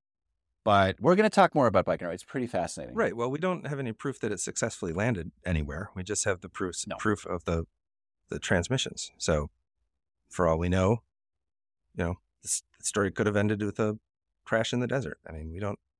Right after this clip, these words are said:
Speaker 1: That's a really interesting idea. I mean, I haven't looked at the, you, I mean, you could take the Google time, Google Earth time machine and go back and look at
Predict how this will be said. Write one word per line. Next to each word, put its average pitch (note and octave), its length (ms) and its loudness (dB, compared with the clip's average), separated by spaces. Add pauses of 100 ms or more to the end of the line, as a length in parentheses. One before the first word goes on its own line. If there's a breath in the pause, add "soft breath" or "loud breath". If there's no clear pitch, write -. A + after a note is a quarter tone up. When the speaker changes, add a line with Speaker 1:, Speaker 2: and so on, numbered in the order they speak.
Speaker 1:
That's - 180 2
a C4+ 40 -2
really A3 180 6
interesting D#3+ 280 2
idea. C3+ 380 2 (280)
I A#2+ 60 4
mean, C#3 320 8 (100)
I C#3 220 6
haven't E3 460 2 (120)
looked A#2+ 640 -6
at G#2 380 -6 (140)
the, F#2+ 280 -4 (280)
you, E3+ 160 4
I - 40 0
mean, D#3+ 160 4 (100)
you D#3 140 -4
could E3 360 -2
take - 340 -2
the A2 160 -6
Google A#2+ 340 0
time, G#2+ 380 -4
Google A#2 320 -2
Earth G#2+ 180 -2
time G#2 220 -8
machine F2 480 -10
and F#2+ 140 -12
go A2+ 140 -2
back G#2+ 520 4
and G2+ 300 -16
look B2 220 -2 (100)
at G#2 360 -4